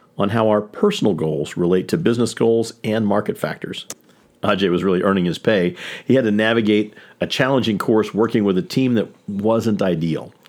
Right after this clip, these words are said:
Success criteria changed midstream, and he had to find a path that helped the team to win, 'cause that's what leaders do. Leaders find a way for the team to win, even when situations are complex and challenging.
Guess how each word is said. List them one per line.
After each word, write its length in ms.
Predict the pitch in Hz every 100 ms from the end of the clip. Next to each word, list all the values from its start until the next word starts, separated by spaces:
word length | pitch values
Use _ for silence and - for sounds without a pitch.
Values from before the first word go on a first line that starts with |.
| - - - - _ -
Success 440 | - - 143 135
criteria 540 | - 123 113 127 120 107
changed 400 | - 123 110 107
midstream, 580 | 107 104 - 117 120
and 80 | 107
he 80 | 95
had 120 | 113
to 60 | 107
find 360 | - 113 123
a 40 | -
path 460 | - 82 78 69
that 120 | 90 78
helped 240 | 90 90
the 60 | 90
team 280 | - 85
to 80 | 82
win, 220 | 113 90
'cause 180 | 76 85
that's 400 | - 123 131 -
what 160 | 123 90
leaders 300 | 85 82 -
do. 340 | 92 82 - - - - -
Leaders 460 | 92 101 120 123 113 - -
find 500 | - - 95 95 104
a 40 | 104
way 260 | 82 73
for 160 | 76 80
the 80 | 78
team 280 | - 80
to 100 | 76
win, 320 | 85 104 82 92
even 400 | 110 127 143 117
when 460 | 117 90 80 87 95 - - - _ _ _ _ _ _ _ -
situations 680 | - 82 92 76 - 90 85
are 120 | 85
complex 600 | - - - 139 120 -
and 120 | 82
challenging. 520 | - 113 117 87 73